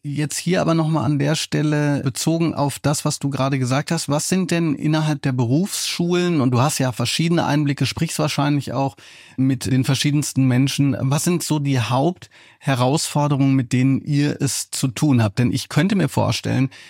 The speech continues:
dass wir zwar so unter dem Stichwort Heterogenität auch bei euch Herausforderungen haben, aber die wird ja vielleicht eine andere sein als diejenige, die man, weiß ich nicht, nach der weiterführenden Schule in dem dreigliedrigen System hat. Was wären so Dinge, wo du sagst, das sind eigentlich gerade die Herausforderungen,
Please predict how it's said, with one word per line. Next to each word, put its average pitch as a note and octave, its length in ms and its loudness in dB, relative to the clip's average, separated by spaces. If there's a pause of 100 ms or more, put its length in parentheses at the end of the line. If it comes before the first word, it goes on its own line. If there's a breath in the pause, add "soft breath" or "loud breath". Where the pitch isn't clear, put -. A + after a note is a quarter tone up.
(200 loud breath)
dass C3+ 240 -2
wir A#2+ 160 0
zwar B2+ 460 0
so A#2+ 160 0
unter C3 180 2
dem B2 160 2
Stichwort C3 460 -2
Heterogenität C3 1200 0
auch C3+ 220 -2
bei B2 200 0
euch C#3+ 400 0
Herausforderungen D3+ 720 0
haben, D3+ 200 0
aber C#3+ 120 2
die D3 140 0
wird F#3+ 140 0
ja F#3 100 0 (300)
vielleicht D#3+ 260 -2
eine - 160 -2
andere G3+ 420 2
sein G#2 380 0 (300 loud breath)
als A#2+ 240 0
diejenige, E3+ 580 2
die C#3 180 0
man, D3 400 2
weiß B2 180 0
ich C3+ 40 4
nicht, B2 140 0
nach C3 160 0
der C#3 100 2
weiterführenden C3+ 640 2
Schule D3 440 2
in C3+ 320 2
dem B2+ 380 2
dreigliedrigen C3 680 2
System C3+ 420 0
hat. - 160 -2
Was - 180 -4
wären D3+ 140 2
so D3 180 0
Dinge, E3 480 0
wo D3+ 60 0
du D3+ 160 0
sagst, D3+ 320 -2
das D#3 140 -2
sind F3+ 200 -2
eigentlich D3+ 400 -2
gerade C#3+ 300 -2
die D3+ 160 0
Herausforderungen, C#3 800 0